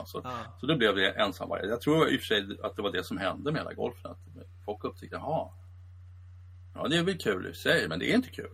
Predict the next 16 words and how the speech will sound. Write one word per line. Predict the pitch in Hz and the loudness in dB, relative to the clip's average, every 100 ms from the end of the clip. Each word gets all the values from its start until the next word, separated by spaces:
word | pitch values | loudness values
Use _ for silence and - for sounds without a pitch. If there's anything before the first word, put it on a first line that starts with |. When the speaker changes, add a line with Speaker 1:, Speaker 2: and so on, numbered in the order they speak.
| 92 | -12
Speaker 1:
liksom, | 90 - 92 | -12 -12 -8
för | 101 | -4
jag | |
har | 123 190 | -4 -4
inga | 90 | -6
kompisar." | - 170 - 85 - - 92 110 | -2 -2 -2 -8 -14 -16 -10 -8
Speaker 2:
Nej. | 107 98 | -8 -4
Speaker 1:
Jag | 127 165 160 | 0 0 0
kommer, | - 143 127 - | 0 0 0 0
jag | 120 | 0
kommer | 156 175 | 4 4
inte | 170 143 | 2 4
ut | 143 175 - | 4 4 -2
och | - | -4
spela | - 120 127 | 0 2 4
när | 151 | 2